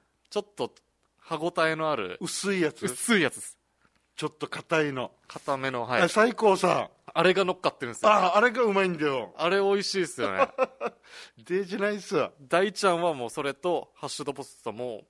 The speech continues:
Speaker 1: ふ-、ちゃんぽんの。<laughs> 組み合わせで五百五十円ぐらいだったかな。で、味噌汁も無料でついてて。
Speaker 2: あ、デージね。だる。
Speaker 1: 大ちゃんと
Speaker 2: 弁当買ったら味噌汁がつくんだよな。
Speaker 1: 大ちゃんと翔ちゃんがあるんですよ。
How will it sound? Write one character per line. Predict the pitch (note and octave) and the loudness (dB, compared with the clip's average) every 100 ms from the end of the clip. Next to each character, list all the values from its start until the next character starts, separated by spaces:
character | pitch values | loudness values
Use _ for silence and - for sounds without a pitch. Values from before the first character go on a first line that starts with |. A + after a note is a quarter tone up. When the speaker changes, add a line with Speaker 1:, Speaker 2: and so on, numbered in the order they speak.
| _ | _
Speaker 1:
ふ-、 | - D3 _ _ | -20 -20 _ _
ち | - | -6
ゃ | |
ん | C3+ B2+ | -6 -6
ぽ | B2+ | -10
ん | G2+ | -10
の。 | F#2 - - - _ _ - | -10 -14 -20 -20 _ _ -18
<laughs> | - B3 - _ _ _ _ | -16 -16 -18 _ _ _ _
組 | - A#2+ | -16 -12
み | A2+ | -8
合 | |
わ | G#2 | -8
せ | G#2+ | -8
で | G2+ G2 | -6 -6
五 | G#2 | -6
百 | G#2+ A#2+ | -10 -10
五 | A#2+ | -8
十 | A#2+ C#3+ F3 | -6 -4 -4
円 | D#3+ | 0
ぐ | |
ら | C#3+ | 0
い | |
だ | C3 | 0
っ | |
た | - | -2
か | B2 | -2
な。 | A#2+ A#2+ | 0 0
で、 | A#2+ A#2 | 0 -4
味 | A#2 | -2
噌 | C#3 | -4
汁 | - B2+ | -2 -4
も | A2 | -4
無 | G#2 | -4
料 | A2 G#2 | -2 -2
で | |
つ | G2 | -4
い | G#2 | -6
て | G2 | -8
て。 | - E2+ - - | -10 -14 -14 -18
Speaker 2:
あ、 | - - - - | -20 -20 -20 -20
デ | |
ー | G2 F#2 | -20 -20
ジ | G2+ G#2 | -20 -20
ね。 | G#2+ F#2+ | -20 -16
だ | A#2+ | -14
る。 | B2+ G#2+ - _ C3 | -12 -14 -18 _ -2
Speaker 1:
大 | B2+ C#3+ | -2 0
ち | D3 | 2
ゃ | |
ん | |
と | C#3 | 2
Speaker 2:
弁 | - | 2
当 | |
買 | D3+ | -2
っ | |
た | - | -2
ら | C3+ | -4
味 | B2+ | -4
噌 | B2+ C3+ | -6 -6
汁 | C3+ A#2+ | -6 -6
が | A#2 | -8
つ | - | -10
く | - | -12
ん | A#2 | -10
だ | |
よ | A2+ | -10
な。 | G2+ G2 B2+ | -10 -14 -4
Speaker 1:
大 | B2 C3+ | -2 -2
ち | C3+ | -4
ゃ | |
ん | A2+ | -6
と | |
翔 | - B2 | -4 -6
ち | A#2+ | -4
ゃ | G#2 | -6
ん | |
が | F#2 | -6
あ | |
る | F2+ | -10
ん | |
で | F2 | -14
す | |
よ。 | - | -20